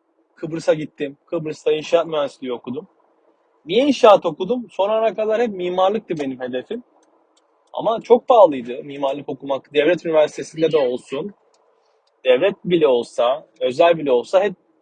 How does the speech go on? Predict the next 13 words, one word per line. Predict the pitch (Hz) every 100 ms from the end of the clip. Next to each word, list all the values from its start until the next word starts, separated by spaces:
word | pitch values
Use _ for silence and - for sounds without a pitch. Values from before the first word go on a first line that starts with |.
| _ _ _ _
yani | - 117
maket | 139 190 247 214
yapıyorsun | 180 139 120 - 131
ve |
maket | 190 196 170 254 -
yapmanın | 190 190 202 240 247
da | 208 151
bana | 165 190 220 _ - - _ _ _ _ - -
hiçbir | 285 -
mantığı | 233 196 190 - 226 226
yoktu. | 185 170 233 - - 120 -
Çünkü | 196 208
ben | 190 180